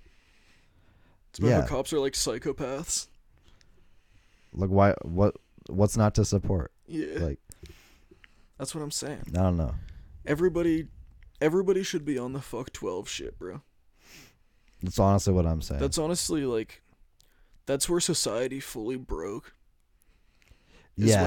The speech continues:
Speaker 1: when they got people saying "Blue Lives Matter."
Speaker 2: Yeah, like, this is very recent, right? Like,
Speaker 1: Yeah,
Speaker 2: would you
Speaker 1: last, like,
Speaker 2: say?
Speaker 1: ten years, probably.
Speaker 2: Yeah.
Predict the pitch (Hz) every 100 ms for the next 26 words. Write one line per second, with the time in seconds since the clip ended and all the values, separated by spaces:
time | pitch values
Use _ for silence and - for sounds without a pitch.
0 | 87 90 135 135 156 139 135 139 139 131
1 | 127 131 123 127 135 123 85 107 139 156
2 | - 104 113 113 95 90 92 92 - 92
3 | 104 127 104 107 107 95 110 - 85 71
4 | 76 87 - 69 78 65 - _ - 123
5 | 139 123 90 87 90 92 98 - 131 123
6 | 131 95 110 87 69